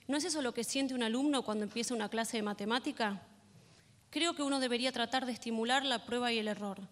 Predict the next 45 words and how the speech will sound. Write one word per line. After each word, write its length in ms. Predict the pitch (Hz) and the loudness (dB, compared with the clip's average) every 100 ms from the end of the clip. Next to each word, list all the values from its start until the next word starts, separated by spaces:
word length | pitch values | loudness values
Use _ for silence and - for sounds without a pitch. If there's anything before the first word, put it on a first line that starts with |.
| - - | -18 -4
que 100 | 226 | -2
los 140 | 214 | -2
chicos 340 | - - 294 | -4 -2 -2
y 60 | 269 | -2
chicas 360 | - 277 285 - | -2 -2 -2 -2
prueben 400 | 277 294 294 262 | 0 2 2 0
y 60 | |
prueben, 420 | - 226 214 202 | 0 -2 0 -2
que 120 | 196 208 | -4 -2
pregunten 540 | 226 240 277 277 269 | 0 2 2 2 2
y 80 | 240 | 0
pregunten, 580 | 226 214 214 202 208 202 | 0 -2 -2 -4 -6 -4
que 120 | 233 | -4
busquen 380 | 254 - 277 247 | -4 -2 0 2
la 80 | |
vuelta 560 | 226 254 269 254 277 277 - - - - | 2 2 2 0 -2 -2 -10 -20 -18 0
para 160 | 233 226 | 2 4
ver 160 | 220 | 2
si 140 | - 247 | 0 0
entienden 580 | 233 254 277 294 269 | 0 2 2 4 2
lo 120 | 233 226 | 0 0
que 140 | 214 | 0
en 80 | 214 | 0
apariencia 580 | 214 226 247 277 302 262 | 0 0 0 0 0 -2
resulta 340 | 220 247 240 | -2 -4 -2
inaccesible". 840 | 233 220 - 202 220 208 196 208 - - - - - - - - | -2 -2 -4 -4 -4 -6 -6 -10 -12 -18 -20 -20 -20 -20 -16 -2
Él 160 | 277 | 2
habla 220 | 311 311 | 4 4
de 240 | 269 226 220 | 4 2 2
la 120 | 220 | 0
matemática 600 | 226 226 247 262 277 226 | 0 0 -2 -2 -4 -4
recreativa. 640 | 214 208 208 269 226 202 202 - - - - - | -4 -4 -4 0 0 -2 -6 -12 -20 -20 -20 -4
Creo 200 | 262 269 | -2 0
que 140 | 247 | 0
la, 180 | 226 214 - | 0 -2 -4
eh, 180 | 214 208 | -6 -6
hablando 300 | 208 226 247 | -4 -2 -2
del 80 | 214 | 0
juego, 720 | 277 269 247 233 226 220 - - | 6 6 6 4 0 -4 -8 -8
también 200 | 240 269 | -4 -4
está 140 | 254 | -2
hablando 220 | 254 262 | 0 0
de 60 | 220 | -2
la 80 | 202 | -2
forma. 520 | 247 214 220 214 | -2 -2 -2 -8